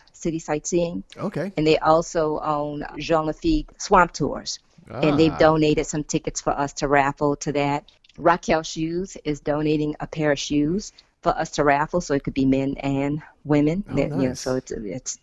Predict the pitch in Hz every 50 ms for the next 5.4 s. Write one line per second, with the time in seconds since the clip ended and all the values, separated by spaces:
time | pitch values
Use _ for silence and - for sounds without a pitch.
0 | _ - 143 135 139 139 139 143 139 - _ _ _ - 170 120 127 - - 143
1 | 143 - - - 143 143 147 147 156 151 - - - - - - - - 147 -
2 | - - 151 135 - - 143 147 151 - - - - - 131 131 120 165 160 160
3 | 156 160 156 156 156 151 147 143 147 143 151 143 147 147 151 160 - - - -
4 | - - - - - - - - 175 156 165 175 175 180 170 156 156 156 - -
5 | 190 185 180 175 175 180 185 208